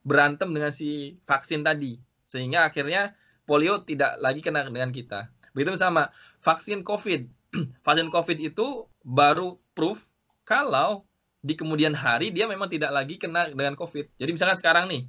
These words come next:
saya diinjeksi vaksin covid. Berarti tubuh saya ini langsung berantem nih. Makanya kalau teman-teman, eh, nanti, atau yang sudah punya anak, atau yang nanti punya anak, istilahnya kalau habis diimunisasi, habis divaksin, kok kenapa badannya anget?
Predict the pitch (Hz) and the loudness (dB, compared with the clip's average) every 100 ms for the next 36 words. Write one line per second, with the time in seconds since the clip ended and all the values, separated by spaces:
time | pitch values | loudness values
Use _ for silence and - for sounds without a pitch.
0 | - _ - 160 175 165 139 _ - 143 | -14 _ -2 2 2 0 -4 _ -10 -6
1 | 135 131 160 151 143 135 131 123 123 147 | -4 -6 -4 -4 -4 -6 -2 -2 -2 -10
2 | 135 135 139 143 - _ _ _ _ - | -6 -6 0 0 0 _ _ _ _ 2
3 | 120 220 196 165 156 147 160 226 196 156 | 2 2 -2 0 2 4 2 2 0 0
4 | 156 139 160 175 156 127 127 123 151 202 | 0 0 0 -2 -8 -8 -6 0 2 2
5 | 170 151 151 147 143 147 190 214 214 _ | 2 0 -2 -6 -6 -4 -4 -6 -12 _
6 | _ _ _ - 135 135 131 131 131 131 | _ _ _ -2 4 6 8 8 8 8
7 | 139 135 143 139 127 - _ - 123 139 | 4 2 0 2 -2 -8 _ -2 2 4
8 | 135 135 135 131 127 156 143 135 131 131 | 2 0 0 0 0 0 0 0 0 -2
9 | 135 123 139 202 - - _ _ 143 131 | -2 0 2 0 -2 -20 _ _ -6 0
10 | 139 196 - 165 151 117 120 139 135 135 | 2 2 2 2 2 0 0 0 0 -2
11 | 147 147 156 151 135 - 196 220 160 127 | -2 -2 -2 -2 -4 -4 -6 -4 -2 -2
12 | 131 139 127 - 196 214 - 151 160 196 | -2 -4 -4 -4 -4 -6 -4 -2 -2 0
13 | 156 147 170 180 196 170 | 4 4 4 0 0 -2